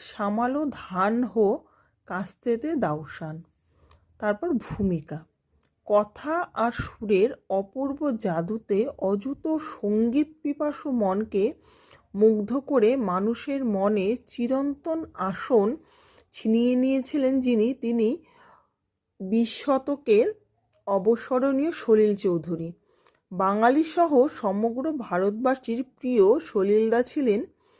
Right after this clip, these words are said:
একাধারে সঙ্গীত পরিচালক, গীতিকার,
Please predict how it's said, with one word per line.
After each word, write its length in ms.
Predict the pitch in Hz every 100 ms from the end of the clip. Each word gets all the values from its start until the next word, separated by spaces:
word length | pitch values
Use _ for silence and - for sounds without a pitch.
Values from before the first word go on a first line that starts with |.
| _ _ _
একাধারে 580 | 196 190 226 233 269 285
সঙ্গীত 500 | - 208 190 196 214 -
পরিচালক, 580 | 233 226 269 247 262 - _ _ _ _ - 196
গীতিকার, 560 | 202 202 233 220 254